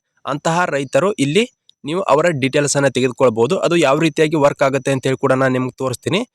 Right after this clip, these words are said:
ಇಲ್ಲಿ ಎರಡು ರೀತಿಯಾಗಿ ಸರ್ಚ್ ಸ್ಟೇಟ್ ನೋಡಲ್ ಆಫೀಸರ್ ಅಂತೇಳಿ, ಎರಡನೇದು ಸರ್ಚ್ ಡಿಸ್ಟ್ರಿಕ್ಟ್ ನೋಡಲ್ ಆಫೀಸರ್ ಅಂತೇಳಿ ಎರಡನೇ ಆಪ್ಷನ್ ಮೇಲೆ ನಾವೆಲ್ಲರೂ ಕೂಡ ಕ್ಲಿಕ್ ಮಾಡ್ಕೋಬೇಕು. ಈ ಆಪ್ಷನ್ ಮೇಲೆ,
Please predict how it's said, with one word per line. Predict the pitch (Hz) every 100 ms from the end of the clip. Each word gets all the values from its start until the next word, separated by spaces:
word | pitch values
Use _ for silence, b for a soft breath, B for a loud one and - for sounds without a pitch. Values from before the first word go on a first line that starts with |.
| b b b
ಇಲ್ಲಿ | 185 220
ಎರಡು | 143 143 170
ರೀತಿಯಾಗಿ | 160 147 135 120 113 - _ _ -
ಸರ್ಚ್ | 147 175 - 180
ಸ್ಟೇಟ್ | - - 156 151
ನೋಡಲ್ | 147 135 131
ಆಫೀಸರ್ | 127 127 131 123
ಅಂತೇಳಿ, | 113 120 143
ಎರಡನೇದು | 107 127 135 151 180 196 269
ಸರ್ಚ್ | - 156 165 180 139
ಡಿಸ್ಟ್ರಿಕ್ಟ್ | 131 - 165 147
ನೋಡಲ್ | 143 135
ಆಫೀಸರ್ | 123 127 135 127
ಅಂತೇಳಿ | 117 117 170
ಎರಡನೇ | 147 117 139
ಆಪ್ಷನ್ | 156 - 147
ಮೇಲೆ | 139 139
ನಾವೆಲ್ಲರೂ | 135 131 131 120
ಕೂಡ | 131 127
ಕ್ಲಿಕ್ | 127 123
ಮಾಡ್ಕೋಬೇಕು. | 123 120 113 - 156
ಈ | 139
ಆಪ್ಷನ್ | 127 - 113
ಮೇಲೆ, | 110